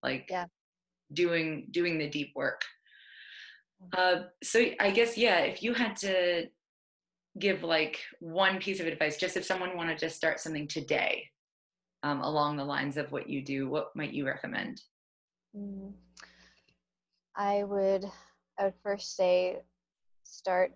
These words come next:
Speaker 2: a meditation or a mindfulness practice, whatever that can, can look like. And when I say meditation, it can, it could mean sitting down and listening to a guided meditation and actually taking your mind on this, this journey. Um, or it could mean,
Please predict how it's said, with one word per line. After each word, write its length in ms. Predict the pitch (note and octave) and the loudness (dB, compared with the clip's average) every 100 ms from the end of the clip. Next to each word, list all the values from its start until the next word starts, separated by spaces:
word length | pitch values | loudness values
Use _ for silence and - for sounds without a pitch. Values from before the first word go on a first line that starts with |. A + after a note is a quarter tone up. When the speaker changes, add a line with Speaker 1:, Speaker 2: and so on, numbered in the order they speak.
| - | -8
Speaker 2:
a 40 | |
meditation 680 | F#3 F#3 F#3 - F#3 - F#3 | -2 2 2 0 -10 -10 -8
or 120 | F3 | -8
a 40 | |
mindfulness 640 | F3 E3+ F#3 - F#3 F#3 _ | -6 -8 -8 -6 -6 -8 _
practice, 880 | - E3+ - - F#3+ _ _ _ _ - | -6 -6 -6 -12 -12 _ _ _ _ -4
whatever 260 | F#3+ F3+ | 0 0
that 180 | F3 E3+ _ | -2 -4 _
can, 340 | F#3 F3+ F3+ F3+ _ | -10 -10 -10 -16 _
can 120 | - F3+ | -20 -16
look 120 | F3+ F3 | -12 -4
like. 200 | F3 - | -4 -4
And 80 | F#3+ | -10
when 100 | F#3 | -10
I 60 | |
say 220 | F3+ F#3+ | -6 -4
meditation, 680 | F#3 F3+ F3+ - F#3 - F#3 | -4 -4 -6 -6 -14 -6 -6
it 100 | F3+ - | -8 -6
can, 320 | F#3+ F3+ F3+ - | -2 -2 -2 -12
it 80 | - | -16
could 120 | G3+ | -10
mean 300 | F#3+ F3+ F#3 _ _ _ _ _ | -8 -8 -10 _ _ _ _ _
sitting 260 | - F#3 | -6 -2
down 180 | F3+ E3+ | 2 2
and 100 | F3 | 0
listening 320 | F3 - F3+ - | -6 -6 -12 -10
to 60 | F3+ | -10
a 60 | |
guided 320 | E3+ E3+ F3 F3 | -4 -2 -4 -6
meditation 600 | F3 F3 - F3 - F3+ | -12 -12 -14 -18 -16 -14
and 100 | F3 | -14
actually 280 | F3+ - | -14 -18
taking 300 | F3+ F3+ F#3 | -20 -20 -20
your 120 | F3 F3 | -16 -12
mind 280 | E3+ F3 F3 | -10 -10 -10
on 120 | E3+ | -12
this, 360 | F3+ F3 _ _ _ - | -12 -16 _ _ _ -20
this 200 | F3+ - _ | -20 -20 _
journey. 460 | E3+ F3 E3 F3 _ _ _ _ - | -16 -12 -10 -12 _ _ _ _ 0
Um, 500 | F#3 F3+ F3+ F3+ F#3 F#3 _ _ _ _ _ - | 2 4 2 -2 -10 -14 _ _ _ _ _ 0
or 340 | G3+ G3 F#3 | 6 6 6
it 180 | F3 - | 2 -8
could 140 | F#3 | -14
mean, 560 | F#3 F3+ F3+ F3+ F3+ F#3+ | -8 -6 -6 -6 -10 -14